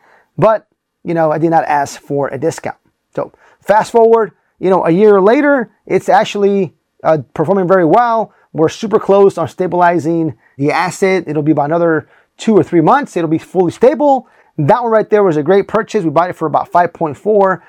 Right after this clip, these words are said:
We're gonna put in around three million dollars, be all in about eight point five,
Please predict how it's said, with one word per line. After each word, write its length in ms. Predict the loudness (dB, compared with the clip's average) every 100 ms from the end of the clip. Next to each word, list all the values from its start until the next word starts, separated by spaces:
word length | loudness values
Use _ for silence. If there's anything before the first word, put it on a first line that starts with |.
| -20 _
We're 100 | -4
gonna 140 | -2
put 200 | -2 -2
in 100 | 0
around 220 | 0 -2 -2
three 240 | -2 -2
million 280 | 0 -2 0
dollars, 560 | 0 0 -2 -4 -8 _ _
be 120 | 0
all 140 | 2 2
in 100 | 0
about 200 | -2 -2
eight 200 | -4 -2
point 220 | -4 -4
five, 420 | 0 0 0 -2